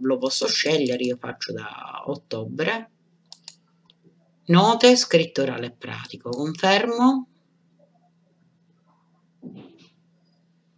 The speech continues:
Posso scegliere se stampare in P D F o in Excel. Vediamo il P D F, gli argomenti, le note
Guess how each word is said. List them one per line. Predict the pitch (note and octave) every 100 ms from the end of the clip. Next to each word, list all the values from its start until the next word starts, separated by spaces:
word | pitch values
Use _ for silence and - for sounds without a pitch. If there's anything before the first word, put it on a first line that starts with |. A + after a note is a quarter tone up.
| _
Posso | D3+ E3 D#3+
scegliere | E3 - D#3 D#3 C#3+
se | D3 D#3
stampare | - C#3+ D3 C#3 C3
in | C3+
P | C#3
D | B2+ C3
F | C3+ -
o | A#2+
in | A#2+ A2+
Excel. | A2+ - - G3+ A#3+ C4 B3+ - - - _
Vediamo | C3+ C#3+ C3 B2
il | B2+
P | E3
D | E3 C4
F, | A3+ - - - - - F2+ _ - - _ _ _ _ _ - - _ _ _ _
gli | -
argomenti, | C3+ D3+ G#3 B3 B2+ A#2 A#2+ B2+ F3 G3+ G#3+ -
le | D#3 D3+
note | C3 A#2+ A#2+ A#2+ F3+ F#3